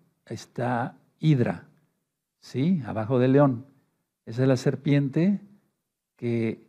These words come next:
echa el río del ejército, ¿de acuerdo?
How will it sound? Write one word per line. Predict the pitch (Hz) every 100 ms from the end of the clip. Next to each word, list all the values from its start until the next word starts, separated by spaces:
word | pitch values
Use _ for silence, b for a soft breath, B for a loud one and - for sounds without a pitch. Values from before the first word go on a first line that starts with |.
| _
echa | - 127 - 127
el | 120
río | 117 131 135 175 180
del | 151 117
ejército, | 107 131 127 139 131 139 160 202 185 - _ _ _ _ _
¿de | 110
acuerdo? | 107 123 123 156 202